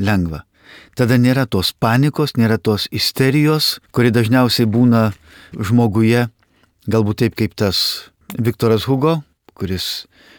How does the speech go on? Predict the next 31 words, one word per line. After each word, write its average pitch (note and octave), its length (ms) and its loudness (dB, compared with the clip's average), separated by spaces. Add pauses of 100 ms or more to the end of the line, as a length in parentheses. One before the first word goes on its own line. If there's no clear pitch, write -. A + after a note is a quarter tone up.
(140)
prieš G2 240 -4
mirtį G#2+ 400 -2
irgi A2 240 -2
ką F#2 160 -4 (480)
pasirūpino, B2+ 640 2
prieštaraujant A2+ 720 0
visiem G#2 400 0
namiškiam C#3+ 560 0
ir A#2 120 0
savo G2+ 280 -2
bendražygiam, A2 800 0
revoliucionieriam, B2 880 2
žodžiu, A#2 240 0
pasirūpino A#2+ 640 0
atlikti - 320 -6
išpažintį, E3+ 560 -4
gydytojas G#2 480 -4
organizavo, A2+ 600 0 (180)
e, A2+ 320 0
kitoj B2 320 0
gatvės A#2 400 0
pusėj, F3 400 0
ten G2 160 -4
Paryžiuj F2+ 400 -4
gatvės G#2+ 320 -2
siauros, D#3 480 0
balkone C#3 560 0
kunigas A2 480 -2
atėjo, B2 320 -2
išklausė G2+ 400 -4
išpažinties, G2+ 720 -4